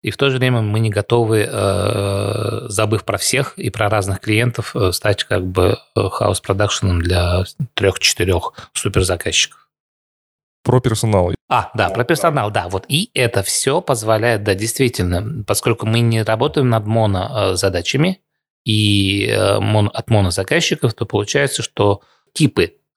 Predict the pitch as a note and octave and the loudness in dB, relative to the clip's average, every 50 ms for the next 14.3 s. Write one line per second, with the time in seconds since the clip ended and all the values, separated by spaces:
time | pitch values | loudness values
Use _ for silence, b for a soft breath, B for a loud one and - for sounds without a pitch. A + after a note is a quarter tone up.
0 | _ - D3 A#2 G#2+ A2+ A2 G#2+ G#2 - F3 G3+ F#3+ C3 G2 G2 G2+ A2 G#2+ G2+ | _ -8 -6 -2 0 0 -2 -2 -2 -2 -2 0 0 0 -2 -2 -4 -4 -4 -2
1 | - - A2+ G#2+ G2 F#2 - - A#2 A#2 G#2+ - - - G2 F#2 G2 G2+ G#2 - | 0 0 0 0 -2 -4 -4 0 0 0 0 0 0 0 0 0 0 -2 -2 -2
2 | C#3 F3 E3+ - B2 G2+ F#2 F2+ A2 G2 - - - - - A2+ - - A2+ C#3 | -2 -2 0 0 0 -2 -2 -2 -2 -2 0 0 -2 -2 -2 -6 -6 -4 -2 -2
3 | E3 E3+ - C3 A2 G2+ - A2 G#2 - - A#2 A#2+ - - A2+ A2 G#2+ G2+ G2+ | -2 0 0 -2 -2 0 -2 -2 -2 0 0 0 2 0 0 0 0 0 0 -2
4 | - - G2+ G2 G2 G2+ - - G#2 - A2 G2 G#2+ G2+ A2 A2+ A2+ A2+ A2 B2 | 0 0 -2 -2 -2 -2 -2 -2 -4 -4 -4 -4 -2 -2 0 0 0 0 0 0
5 | D3 F3 F3 C#3+ A#2+ A2 G2+ G2+ G#2+ G2+ F#2+ F#2+ - G#2+ G2 G#2 G#2 G#2 A2 A#2+ | -2 -2 -2 0 0 0 0 0 0 0 0 0 -2 -4 -4 -4 -4 -2 -2 -2
6 | B2+ B2 - A#2 A2+ A2+ A2 G#2 - - B B B B B B - - G#2 G#2+ | -2 -2 0 0 0 0 0 -2 -6 -14 B B B B B B -4 -2 -2 0
7 | A#2 A#2 A2+ G#2 A2+ A2 G#2+ G#2+ G#2 G2+ - G#2+ G2+ - - G#2 F#2+ - G2 - | 0 0 0 2 2 2 2 2 0 0 -2 -2 -2 -2 -2 -4 -2 -2 -2 0
8 | A2+ G#2+ G#2 G2+ G#2 A2 G#2+ G#2 - - - - - G2 F#2 F2+ E2+ - - - | 2 2 2 2 2 2 2 0 0 -2 -4 -4 -4 -4 -4 -4 -4 -4 -6 -6
9 | E2+ F2+ A2 B2 B2+ - B B B B B B - G#2+ G2 - - G2 F#2+ - | -2 0 0 0 0 -2 B B B B B B -2 -2 0 0 0 0 -2 -2
10 | G#2+ A#2 A2 - - - F#2+ G2 A2 A#2+ A#2 - - - G2+ F#2 F2+ F2+ F#2 F#2 | -2 -2 -2 -2 -4 -4 -4 -2 0 0 0 -2 -2 -2 0 2 2 2 2 2
11 | F#2+ F#2+ F#2 F#2 F2+ F#2 F2+ F2 F#2 G2+ G#2+ - G2+ G2+ G2 F2+ - G2+ F#2+ G2 | 2 2 2 2 2 2 0 0 -2 0 0 2 2 2 0 -2 -2 -4 -2 -2
12 | F#2+ F#2 F2+ F2+ F2 F#2 F#2 G2 F#2+ F2 - - - - - - F#2+ F#2 G2 G2 | 0 0 0 0 -2 -2 -2 -2 -2 0 -2 -4 -4 -2 -4 -4 -2 -4 -4 -6
13 | F#2+ - D3 D3 D3 C#3+ C#3 B2+ B2+ B2 B2 B2 B2 A#2+ B2 A#2 G#2+ - A2 G#2+ | -4 -2 -2 0 2 2 0 0 0 0 0 0 2 2 0 0 0 0 0 0
14 | A2 G#2+ A2 G#2 G2+ G2+ | 0 2 2 0 -2 -4